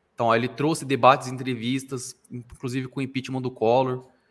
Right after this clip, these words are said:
quebrou paradigmas. Então, a, a importância do Jô Soares foi enorme.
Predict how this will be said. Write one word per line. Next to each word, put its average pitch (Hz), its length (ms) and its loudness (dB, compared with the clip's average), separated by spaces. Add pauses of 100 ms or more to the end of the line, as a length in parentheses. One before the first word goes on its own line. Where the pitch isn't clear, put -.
(260)
quebrou 127 360 2
paradigmas. 135 1120 2
Então, 127 220 -6
a, 127 180 -6
a 123 80 -8
importância 127 540 -8
do 131 100 -8
Jô 127 100 -8
Soares 120 440 -2
foi 127 160 -2
enorme. 147 500 -2